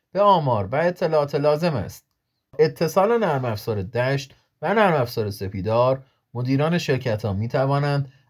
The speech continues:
از آخرین وضعیت کسب و کار خود مطلع شوند و با اطمینان از برخورداری نرم افزار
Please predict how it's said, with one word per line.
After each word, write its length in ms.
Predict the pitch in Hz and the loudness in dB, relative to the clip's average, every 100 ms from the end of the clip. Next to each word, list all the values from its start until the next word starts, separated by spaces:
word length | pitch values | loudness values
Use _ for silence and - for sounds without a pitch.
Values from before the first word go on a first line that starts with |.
| _ | _
از 180 | 147 147 | -2 0
آخرین 520 | 147 165 - 180 220 240 | 2 2 4 2 2 2
وضعیت 420 | 208 156 139 135 | 2 2 -2 -2
کسب 340 | 117 113 - | -2 -4 -4
و 60 | 104 | -4
کار 220 | 107 101 | -2 -2
خود 260 | - 127 143 | -2 -4 -2
مطلع 380 | 151 170 160 180 | 0 2 2 0
شوند 480 | 135 98 80 - - _ _ _ | -2 -2 -4 -12 -20 _ _ _
و 120 | 120 | 0
با 140 | 139 123 | 2 2
اطمینان 640 | 147 170 165 185 214 226 _ _ 160 | 0 -2 0 2 2 0 _ _ -2
از 200 | 220 220 | 0 4
برخورداری 680 | 196 175 139 120 107 101 | 4 4 -2 -2 -2 -2
نرم 240 | 95 92 92 | -4 -6 -6
افزار 520 | 90 - 131 139 | -8 -4 0 0